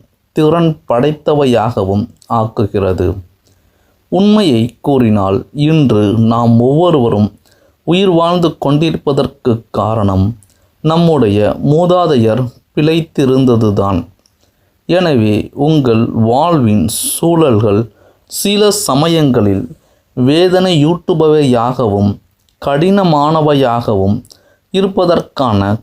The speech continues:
காரணங்களில் ஒன்று இது. பிரபஞ்சம் எப்போதும் உங்களுடைய பலவீனமான பகுதியையே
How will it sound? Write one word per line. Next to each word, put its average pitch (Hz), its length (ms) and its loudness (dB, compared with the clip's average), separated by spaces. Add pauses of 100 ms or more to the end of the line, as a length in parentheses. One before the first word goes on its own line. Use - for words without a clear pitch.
(120)
காரணங்களில் 139 800 0 (120)
ஒன்று 107 340 2 (440)
இது. 101 180 0 (1200)
பிரபஞ்சம் 156 680 0 (580)
எப்போதும் 135 600 0 (420)
உங்களுடைய 151 680 2 (720)
பலவீனமான 165 1000 0 (220)
பகுதியையே 127 840 0